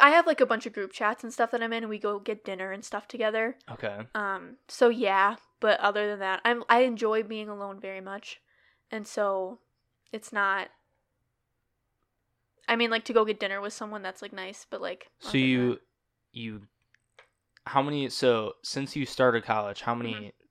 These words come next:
Speaker 2: friends have you made?
Speaker 1: Probably, like, two.
Speaker 2: Two?
Speaker 1: Yeah.
Speaker 2: But you've gotten dinner with different people?
Speaker 1: Yeah.
Speaker 2: How does that work? How do you not become friends with those people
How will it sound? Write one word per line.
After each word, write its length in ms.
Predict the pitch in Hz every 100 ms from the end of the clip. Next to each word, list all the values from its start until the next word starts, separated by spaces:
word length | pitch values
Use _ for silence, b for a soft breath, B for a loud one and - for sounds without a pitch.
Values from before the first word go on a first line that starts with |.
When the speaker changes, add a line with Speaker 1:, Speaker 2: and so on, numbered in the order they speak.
| _ _ _ _ _ _ _ _ -
Speaker 2:
friends 640 | 117 113 113 98 104 -
have 200 | 101 -
you 100 | -
made? 240 | - - -
Speaker 1:
Probably, 240 | - 208 220
like, 200 | 214 -
two. 280 | - - 247 _ _ _ _ _
Speaker 2:
Two? 320 | - 120 95 _ -
Speaker 1:
Yeah. 140 | - - _ _ _
Speaker 2:
But 180 | 120 107
you've 260 | 110 98
gotten 360 | - 110 107 104
dinner 280 | 104 110 113
with 240 | 107 -
different 340 | 107 107 110 107
people? 340 | 107 - 120
Speaker 1:
Yeah. 180 | 113 - - _ _ _ _ _ _ _ -
Speaker 2:
How 80 |
does 120 | 110 101
that 180 | 98
work? 180 | 104 110
How 80 | -
do 60 | 117
you 140 | 117
not 220 | 113 110 -
become 240 | 117 104
friends 360 | - 104 104 98
with 120 | 90
those 240 | - 104
people 400 | - 101 - -